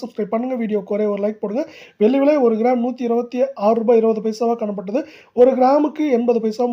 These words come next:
ஒரு கிலோவுக்கு எட்நூறு ரூபாய் விலை உயர்ந்து ஒரு கிராம் நூத்தி இருபத்தேழாம், பத்து கிராம் ஆயிரத்தி அறுநூத்தி எழுபதாம், ஒரு கிலோ ஒரு லட்சத்து இருபத்தி ஏழாயிரம் ரூபாயா காணப்படவில்லை. நீங்க நம்ம சேனலை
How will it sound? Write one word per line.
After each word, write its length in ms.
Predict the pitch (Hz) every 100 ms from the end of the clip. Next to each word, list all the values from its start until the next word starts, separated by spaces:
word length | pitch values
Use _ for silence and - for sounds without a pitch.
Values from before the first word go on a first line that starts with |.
| 226
ஒரு 80 | -
கிலோவுக்கு 320 | 233 254 247 208
எட்நூறு 260 | 226 208
ரூபாய் 200 | 202 233 214
விலை 160 | 220 220
உயர்ந்து 260 | 208 254 320 - _ 233
ஒரு 140 | 285 330
கிராம் 220 | 330 311 285
நூத்தி 160 | 294 269
இருபத்தேழாம், 440 | 247 240 214 233 247
பத்து 180 | 208 233
கிராம் 220 | 247 254
ஆயிரத்தி 300 | 220 247 240 220
அறுநூத்தி 300 | 214 233 220
எழுபதாம், 320 | 214 208 285 - - _ 240
ஒரு 120 | 302 370
கிலோ 180 | 285 254 285 233
ஒரு 120 | 277
லட்சத்து 440 | 320 311 254 185 294 233 208
இருபத்தி 460 | 269 277 262 - 285 220 208
ஏழாயிரம் 640 | 240 247 226 202 196 240 226
ரூபாயா 380 | 185 170 165 180 -
காணப்படவில்லை. 580 | 185 185 185 180 180 254 277 - - -
நீங்க 200 | 240 330 320
நம்ம 120 | 262 202
சேனலை 280 | 262 262 269